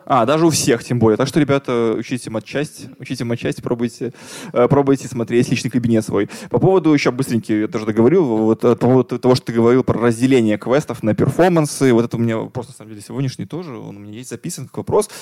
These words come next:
поэтому давайте к нему перейдём, может быть, плавненько тоже его затронем. А, разделение. Вот как раз-таки с этой целью мы специально и разделили наш рейтинг по факту. А, да, согласен, что мы всё закинули зач-, в кучу. У нас изначально на странице рейтинга щас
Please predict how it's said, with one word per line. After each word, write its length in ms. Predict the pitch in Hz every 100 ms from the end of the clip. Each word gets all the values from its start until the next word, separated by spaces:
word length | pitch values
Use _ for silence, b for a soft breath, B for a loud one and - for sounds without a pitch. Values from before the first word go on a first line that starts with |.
| B
поэтому 360 | 135 139 127 113
давайте 280 | 120 117
к 80 | 107
нему 120 | 147
перейдём, 300 | 196 123 110
может 440 | 107 113 117 107 101
быть, 220 | 107 - _
плавненько 400 | 120 110 107 92
тоже 260 | 107 107 104
его 160 | 104
затронем. 400 | 107 131 165 120 B B 247
А, 720 | - 127 120 113 113 110 113 113
разделение. 640 | 127 127 151 123 101 98 - b b
Вот 200 | 127 131
как 100 | -
раз-таки 300 | 202 190 156
с 40 |
этой 140 | 175 160
целью 220 | 180 170
мы 80 | 139
специально 360 | 139 127 165 170
и 100 | 143
разделили 320 | 131 147 135
наш 200 | 110 -
рейтинг 320 | 135 233 135
по 80 | 120
факту. 440 | 113 113 - 117 -
А, 260 | 113 110
да, 280 | 110 123 101 -
согласен, 400 | 147 135 123 123
что 160 | -
мы 160 | 117 175
всё 200 | - 170
закинули 320 | 147 147 139
зач-, 180 | 117 - _
в 60 | _
кучу. 240 | 127 -
У 20 |
нас 120 | 113
изначально 340 | 120 120 208 151
на 40 |
странице 400 | 123 117 120 117
рейтинга 360 | 120 220 170 120
щас 260 | - 160